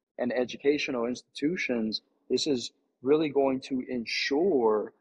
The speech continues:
a robust pipeline of, of skilled engineers. And,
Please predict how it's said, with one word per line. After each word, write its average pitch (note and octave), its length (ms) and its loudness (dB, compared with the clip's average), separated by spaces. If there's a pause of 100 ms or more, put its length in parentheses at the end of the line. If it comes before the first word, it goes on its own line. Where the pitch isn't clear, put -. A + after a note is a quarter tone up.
(300)
a B2 60 -2
robust B2+ 760 0 (100)
pipeline B2 640 -2
of, A#2+ 320 -2
of A#2+ 140 -6
skilled C3+ 640 2 (420)
engineers. C3 920 0 (500)
And, B2+ 220 0